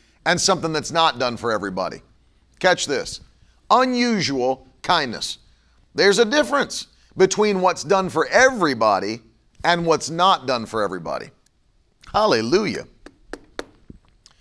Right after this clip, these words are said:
Thank you, Jesus. Can I show you just, you know, unusual kindness, you know, just hit our,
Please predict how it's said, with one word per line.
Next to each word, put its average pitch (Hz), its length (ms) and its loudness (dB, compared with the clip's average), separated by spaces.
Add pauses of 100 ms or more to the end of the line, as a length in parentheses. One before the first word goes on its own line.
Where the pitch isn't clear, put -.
(200)
Thank 226 340 0
you, 143 80 -4
Jesus. 170 540 -6 (400)
Can 220 120 2
I 220 100 4
show 214 200 2
you 220 320 -2 (140)
just, 190 580 -2
you 196 100 -4
know, 170 180 0
unusual 196 580 0
kindness, 170 640 -2 (380)
you 180 100 -2
know, 165 100 -2
just 147 280 -2
hit 180 140 2
our, 143 280 4